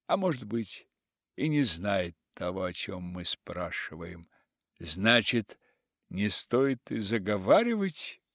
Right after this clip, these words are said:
на эту тему. Можно поговорить о другом. Например,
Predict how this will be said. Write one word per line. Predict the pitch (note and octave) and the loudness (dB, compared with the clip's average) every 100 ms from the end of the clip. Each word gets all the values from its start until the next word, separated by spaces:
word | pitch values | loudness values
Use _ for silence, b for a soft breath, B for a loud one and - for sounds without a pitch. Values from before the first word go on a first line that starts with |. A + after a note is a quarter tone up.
| _ | _
на | D3+ D3 | -4 -4
эту | A#2+ B2 | -4 -10
тему. | - - D2 D#2+ - _ _ _ _ _ _ _ _ | -8 -4 -4 -4 -12 _ _ _ _ _ _ _ _
Можно | A#3+ G3 | 2 2
поговорить | D#3 C3+ D3 C#3 - | -2 0 2 2 0
о | F#2+ | -4
другом. | F2+ D#2 D#2+ E2+ | -6 -8 -8 -2
Например, | A2+ A3+ B3+ G#3+ | 0 2 0 0